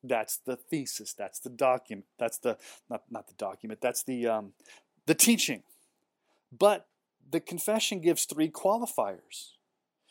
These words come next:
just so there's no misunderstanding, because there could be a misunderstanding of, "o-, okay, that brings up some questions. If God ordains everything that comes to pass, that brings up some questions." And so it seems like there's some scriptures that may,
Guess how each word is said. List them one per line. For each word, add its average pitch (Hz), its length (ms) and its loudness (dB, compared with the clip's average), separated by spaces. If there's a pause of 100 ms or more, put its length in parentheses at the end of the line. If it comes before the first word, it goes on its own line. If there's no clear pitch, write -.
(140)
just 175 280 4
so 202 140 6
there's 160 200 2
no 170 160 0
misunderstanding, 165 920 0
because 135 240 -2
there 165 80 0
could 196 180 -2
be 202 100 -6
a 190 40 -4
misunderstanding 170 800 -4
of, 127 160 -2 (420)
"o-, 139 220 -2
okay, 139 480 -2 (240)
that 165 180 0
brings 156 240 -2
up 147 80 2
some 139 140 -6
questions. 170 420 -2
If 120 80 -2
God 156 240 4
ordains 165 520 0
everything 156 320 0
that 139 120 -4
comes 165 220 -2
to - 80 -8
pass, 170 360 -4 (340)
that 170 200 6
brings 151 240 0
up 139 120 -2
some 143 160 -6
questions." - 760 -8 (480)
And 135 120 -4
so 156 180 4
it 147 100 2
seems 190 200 -6
like 175 180 0
there's 156 160 0
some 143 80 -6
scriptures 170 500 -2
that 143 140 -2
may, 160 340 -4